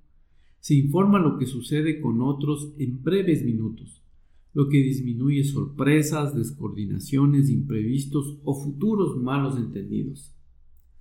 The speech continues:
En un mismo equipo se puede hacer una reunión express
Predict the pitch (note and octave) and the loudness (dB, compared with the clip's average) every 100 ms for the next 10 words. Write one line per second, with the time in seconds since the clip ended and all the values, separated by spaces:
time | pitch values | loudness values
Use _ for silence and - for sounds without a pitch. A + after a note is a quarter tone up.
0 | - - - - - - D3 E3+ A#3+ G#3+ | -20 -20 -20 -20 -20 0 4 8 8 6
1 | F#3+ F3+ D3 C#3+ C#3 D3+ D3 C3+ C3 C3+ | 4 4 2 2 0 0 -2 -4 -2 -2
2 | C#3+ D3 C#3+ D3 C#3 A#2+ A2+ B2 C#3+ C#3 | 0 -2 -4 -2 -2 0 0 0 0 -2
3 | C#3 C#3+ E3+ E3+ - - | -4 -2 -2 -4 -10 -16